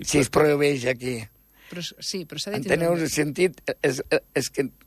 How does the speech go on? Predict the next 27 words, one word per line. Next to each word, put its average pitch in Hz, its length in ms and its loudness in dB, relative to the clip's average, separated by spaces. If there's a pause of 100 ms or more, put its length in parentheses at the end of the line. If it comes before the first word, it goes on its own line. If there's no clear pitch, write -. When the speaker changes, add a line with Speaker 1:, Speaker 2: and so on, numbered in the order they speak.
Speaker 1:
no 160 140 2
ho - 20 4
veig 180 160 2
lògic. 175 460 2 (180)
Speaker 3:
S'ha 220 220 -4
de 226 80 -4
fer 220 80 2
Speaker 1:
Diu, 175 80 6
Speaker 3:
un - 20 0
Speaker 1:
«Bueno, 185 160 4
Speaker 3:
debat. 185 80 2
Speaker 1:
aquí 233 160 0
no 262 80 4
es 196 80 -10
pot 180 160 2
fer, 131 220 -2 (680)
Speaker 3:
Mm. 151 180 -20
Speaker 1:
però 156 220 4 (1120)
legislem 143 680 -2 (760)
perquè, 147 480 0 (160)
perquè 151 380 2
així, 185 300 -4 (720)
si - 340 -4
passa 151 460 -2
i - 680 -8
arriba 151 320 -2
aquí, 170 400 -4